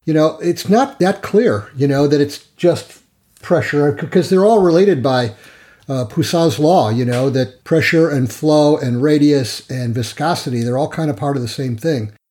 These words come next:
Is it just pressure? I suppose it's a stretch receptor that makes the most sense, but I always like to think of it as end organ perfusion, which is you can't define. And so that's why I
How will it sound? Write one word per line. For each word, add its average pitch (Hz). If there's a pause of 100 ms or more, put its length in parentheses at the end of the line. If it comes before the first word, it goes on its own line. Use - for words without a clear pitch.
(160)
Is 170
it 175
just 233
pressure? 254
I 190
suppose 226
it's 196
a 160
stretch 190
receptor 156
that 151
makes 151
the 147
most 117
sense, 170
but 143
I 180
always 214
like 156
to 143
think 156
of 139
it 123
as 117 (120)
end 220
organ 175
perfusion, 143
which 117
is 120 (100)
you 156
can't 202
define. 220
And 131
so 165
that's 175
why 175
I -